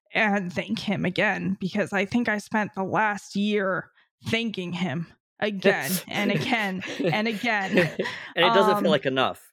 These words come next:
Speaker 2: It doesn't,
Speaker 1: it doesn't. It
Speaker 2: right?
Speaker 1: doesn't
Speaker 2: It
Speaker 1: feel like
Speaker 2: doesn't.
Speaker 1: enough. And I think even when this is done, um, it's not gonna feel like enough. But it's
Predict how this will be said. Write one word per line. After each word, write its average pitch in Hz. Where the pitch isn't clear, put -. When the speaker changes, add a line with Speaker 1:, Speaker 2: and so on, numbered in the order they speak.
Speaker 2:
It 127
doesn't, 180
Speaker 1:
it -
doesn't. 254
It -
Speaker 2:
right? 123
Speaker 1:
doesn't 226
Speaker 2:
It -
Speaker 1:
feel 226
like 208
Speaker 2:
doesn't. 196
Speaker 1:
enough. 180
And 226
I 240
think 294
even 269
when 254
this 233
is 202
done, 185
um, 190
it's -
not 202
gonna 185
feel 196
like 180
enough. 165
But 202
it's -